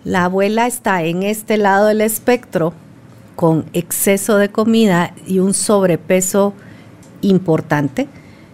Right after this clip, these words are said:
La nieta está en este s-, lado del espectro de la comida, con rechazo a la comida, no comer, y ahora es vegana, entonces no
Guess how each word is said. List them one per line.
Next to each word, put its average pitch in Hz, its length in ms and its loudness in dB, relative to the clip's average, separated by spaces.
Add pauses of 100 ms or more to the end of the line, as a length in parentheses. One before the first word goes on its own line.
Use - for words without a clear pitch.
(360)
La 220 280 0
nieta 285 500 -2
está 269 280 0
en 226 160 0
este 262 480 0
s-, - 220 -6 (200)
lado 196 360 2
del 226 140 0
espectro 240 540 -2
de 240 80 2
la 254 160 0
comida, 254 560 0 (520)
con 185 180 0
rechazo 185 480 -2
a 208 60 0
la 240 120 0
comida, 233 540 0 (500)
no 196 380 2
comer, 226 480 0 (520)
y 190 100 0
ahora 170 380 2
es 196 100 -2
vegana, 196 480 0
entonces 214 560 -4 (240)
no 208 340 2